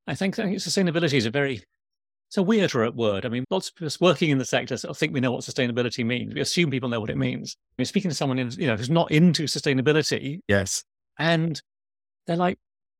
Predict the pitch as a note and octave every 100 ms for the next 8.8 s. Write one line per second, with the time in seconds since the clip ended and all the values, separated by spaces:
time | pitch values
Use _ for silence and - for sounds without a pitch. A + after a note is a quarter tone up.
0 | _ _ E3 F3+ D#3 E3 E3+ E3+ D3 D3+
1 | C3+ B2 C3+ A#2 B2+ D3 C#3+ C3 - C3
2 | C#3 D3+ C#3+ - C3 D#3+ D3+ C#3+ B2+ A#2+
3 | A2 G2+ A2+ - - _ _ D3+ A3 A3
4 | - - E3 D#3 D3 B2 A2+ _ - C#3+
5 | D3+ C3+ F#3 D3+ - A#2 - D#3 G3 F3+
6 | C#3+ B2+ - C#3+ A#2+ A#2 B2 - - C#3
7 | A2+ A#2+ A#2 - - _ _ _ - F3+
8 | G3+ D3 E3+ E3 D#3 D3+ -